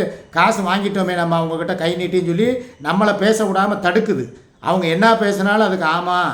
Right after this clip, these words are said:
ஆமா சாமி போடுற அளவுக்கு நம்மளை கொண்டு போய் விட்டுருது.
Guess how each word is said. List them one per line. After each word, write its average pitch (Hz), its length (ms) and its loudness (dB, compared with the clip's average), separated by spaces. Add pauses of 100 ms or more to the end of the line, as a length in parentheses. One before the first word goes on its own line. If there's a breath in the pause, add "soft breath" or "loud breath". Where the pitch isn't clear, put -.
(320 loud breath)
ஆமா 214 300 2
சாமி 185 240 -2
போடுற 165 280 -2
அளவுக்கு 202 300 0
நம்மளை 165 200 -2
கொண்டு 165 220 -4
போய் 175 180 0
விட்டுருது. 147 360 -2